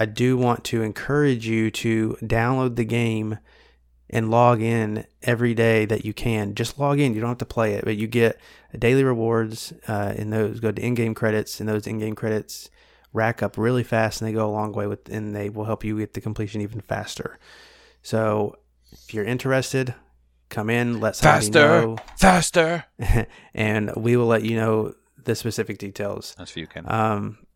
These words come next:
Speaker 1: and I, we, I don't expect this boost to take more than a couple hours, depending on how many people, uh, need it. Um, but if, if we have a lot of people helping out, it's gonna go, uh, very quick. You heard Prue last week. Uh,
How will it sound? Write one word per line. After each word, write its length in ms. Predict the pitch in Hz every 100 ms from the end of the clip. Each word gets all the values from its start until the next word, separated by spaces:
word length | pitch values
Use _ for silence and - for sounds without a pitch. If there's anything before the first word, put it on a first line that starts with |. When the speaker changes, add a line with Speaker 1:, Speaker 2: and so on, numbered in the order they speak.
| _ -
Speaker 1:
and 180 | 123 120
I, 100 | 117
we, 220 | 120 127 123
I 100 | 120
don't 220 | 123 127
expect 380 | 117 - 117 -
this 120 | 110
boost 280 | - 113 110
to 60 | 110
take 180 | 110 107
more 160 | 110
than 100 | 110
a 40 | 104
couple 260 | - 101 104
hours, 260 | 101 104
depending 360 | - 110 110 107
on 120 | 104
how 100 | 104
many 140 | 107
people, 500 | 110 107 - 104 101 - - _ _
uh, 220 | 104 104 104
need 320 | 107 113 117
it. 340 | 120 - - -
Um, 300 | 104 104 101
but 260 | 107 104 104
if, 240 | 107 - -
if 180 | 110 -
we 80 | 110
have 140 | 107
a 40 |
lot 140 | 107 107
of 60 |
people 180 | - 110
helping 280 | 107 107 107
out, 160 | 107 104
it's 140 | 101
gonna 160 | - 104
go, 380 | 104 104 104 104 - - _ -
uh, 120 | 101
very 220 | 110 104
quick. 420 | - 107 101 -
You 140 | 110 110
heard 180 | 110
Prue 380 | - - 120 117
last 380 | 107 104 101 -
week. 380 | 110 110 107 - - - _ _ -
Uh, 340 | 101 104 101